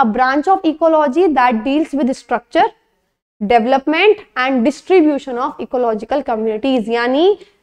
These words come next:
जो पारिस्थितिक समुदायों की, समुदायों की संरचना, विकास और वितरण से संबंधित है।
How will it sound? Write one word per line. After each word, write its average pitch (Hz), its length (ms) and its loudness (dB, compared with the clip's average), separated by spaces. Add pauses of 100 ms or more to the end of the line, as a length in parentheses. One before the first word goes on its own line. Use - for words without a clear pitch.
(120)
जो 339 440 4 (180)
पारिस्थितिक 311 800 0
समुदायों 262 600 0
की, 311 400 0
समुदायों 233 560 0
की 269 200 -4
संरचना, 262 520 -4
विकास 269 440 -4
और 247 80 -2
वितरण 226 340 -4
से 311 140 -6
संबंधित 214 600 -4
है। - 100 -12